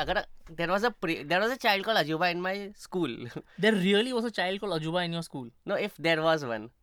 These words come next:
Speaker 2: Ah.
Speaker 1: उसकी इतनी लेते थे हम लोग। Like,
Speaker 2: That's
Speaker 1: what a
Speaker 2: right.
Speaker 1: disgusting name to give a child. अजूबा।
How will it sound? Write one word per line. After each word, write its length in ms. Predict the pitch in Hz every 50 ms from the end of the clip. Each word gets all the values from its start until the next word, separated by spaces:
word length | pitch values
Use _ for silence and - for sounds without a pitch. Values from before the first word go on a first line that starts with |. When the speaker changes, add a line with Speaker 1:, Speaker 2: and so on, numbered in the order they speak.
| _
Speaker 2:
Ah. 100 | 117 110 113
Speaker 1:
उसकी 180 | 113 110 - 240 185
इतनी 260 | 135 _ 170 180 220 254
लेते 280 | 240 156 139 - 170
थे 80 | 170 196
हम 160 | 165 127 120
लोग। 140 | 110 113 120
Like, 80 | 127 139
Speaker 2:
That's 100 | 160 180
Speaker 1:
what 40 | -
a 80 | - 202
Speaker 2:
right. 40 | 165 156
Speaker 1:
disgusting 480 | 151 131 123 160 151 147 - 220 214 214 190
name 140 | 180 170 165
to 40 | 185 170
give 120 | 156 156 180
a 0 | 170 -
child. 140 | 147 110 - _ 131 131
अजूबा। 540 | 127 127 110 - 120 131 131 131 175 170